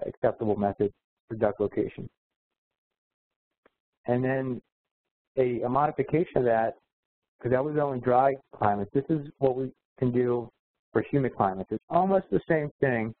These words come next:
but what we've done is let the, uh, yellow layer, we've added a little cocoon of spray foam, closed cell spray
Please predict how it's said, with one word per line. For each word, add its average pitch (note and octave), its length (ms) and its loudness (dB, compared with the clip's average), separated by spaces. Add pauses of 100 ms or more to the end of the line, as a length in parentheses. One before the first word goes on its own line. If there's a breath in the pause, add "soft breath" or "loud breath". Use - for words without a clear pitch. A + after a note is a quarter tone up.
(640)
but B2 80 2
what D3+ 180 0
we've D#3 140 -6
done D#3 300 0
is A#2 140 -4
let C3 260 2 (540)
the, B2 200 -2 (360)
uh, A#2 280 0 (100)
yellow D#3+ 300 4
layer, A2+ 480 0
we've B2+ 180 0
added C#3+ 400 2 (540)
a B2+ 80 2
little D#3+ 440 2
cocoon D3+ 460 0
of B2 100 -6 (140)
spray B2 300 0
foam, F2+ 320 -2
closed C3 220 0
cell A#2+ 200 2
spray A2 240 0